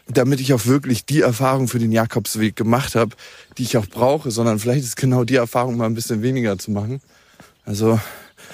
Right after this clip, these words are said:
ich laufe hier gerade, als ob ich aus einer Knie-O P komme. Ich laufe hier wie mein Opa und der hat zwei Kniegelenke neu bekommen.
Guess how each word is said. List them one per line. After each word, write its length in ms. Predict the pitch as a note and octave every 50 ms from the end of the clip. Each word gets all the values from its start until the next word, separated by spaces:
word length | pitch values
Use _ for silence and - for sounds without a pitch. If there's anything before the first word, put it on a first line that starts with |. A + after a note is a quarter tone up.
| - -
ich 140 | - A#2+ A2
laufe 220 | C3 C3+ C#3+ C#3
hier 120 | - D3+ C3+
gerade, 260 | D3 C#3+ C#3+ C#3+ C#3+
als 160 | B2 - -
ob 120 | - C3 C3+ - - - - _ _ _ - - - - - - - _
ich 100 | B2+ B2+
aus 160 | A#2+ B2 C#3
einer 100 | C#3 A#2+
Knie-O 360 | - - D#3+ D#3+ E3 C#3 A2+
P 240 | - - - A#2 G#2+
komme. 300 | G2+ - G#2+ G#2+ A#2 C#3+ - - - - _ _ - - - _ _ _
Ich 80 | -
laufe 160 | C3+ C3 C3 B2
hier 160 | D3+ C#3+ C#3
wie 60 | D3+
mein 180 | D3+ D3 C#3+ C#3
Opa 240 | B2+ D3 C3+ C#3+ B2
und 80 | A#2
der 120 | A#2 A#2+ A#2+
hat 100 | A#2 -
zwei 280 | - B2+ B2+ B2 A2+ - _ _
Kniegelenke 680 | - - D3 D3 C3 B2+ G#2+ G#2+ G#2 G#2 G#2+ G#2 G#2 A2 G#2+ A2
neu 180 | A2 G#2 G#2+
bekommen. 460 | G#2 G2+ G2 - - G#2+ A2 A#2+ C3